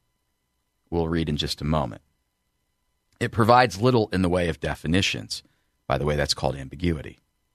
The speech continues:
That's called overly broad. That's called sweeping language. This is my analysis, by the way. Some terms found in the amendment reflect language used in legal cases for decades, which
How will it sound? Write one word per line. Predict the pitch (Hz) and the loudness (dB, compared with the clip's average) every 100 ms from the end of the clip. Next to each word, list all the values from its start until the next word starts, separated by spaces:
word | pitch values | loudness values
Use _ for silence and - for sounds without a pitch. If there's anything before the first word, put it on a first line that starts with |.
| _ _ _ _ _ _ _ _ _ _ _ | _ _ _ _ _ _ _ _ _ _ _
That's | - - | -10 -6
called | - 62 | -4 -2
overly | 71 69 71 | -2 -4 -4
broad. | 76 82 69 50 - _ _ _ _ _ - | 2 2 2 0 -10 _ _ _ _ _ -12
That's | - | -8
called | - 69 | -4 -4
sweeping | - 71 67 69 | -4 -6 -6 -4
language. | 73 73 62 - | -2 -2 -4 -10
This | - | -10
is | 64 | -6
my | 62 | -6
analysis, | 57 50 - - | -6 -10 -12 -16
by | - - | -14 -16
the | 50 | -16
way. | - _ _ _ _ _ _ _ - | -20 _ _ _ _ _ _ _ -6
Some | - 160 190 | 2 4 4
terms | - 185 151 | 4 4 4
found | - 127 117 | 4 4 4
in | 101 | 2
the | 95 | 2
amendment | 87 82 87 | 2 2 0
reflect | 90 87 87 85 - | -2 0 0 0 0
language | 76 73 76 - - _ | -2 0 -2 -4 -10 _
used | 76 69 69 - - | -8 -4 -4 -6 -6
in | 71 69 | -6 -6
legal | 60 58 67 | -14 -14 -6
cases | - 69 - - | -2 -2 -2 -2
for | 123 | 0
decades, | 139 151 92 64 78 | 2 2 0 -4 -4
which | 76 - | -6 -6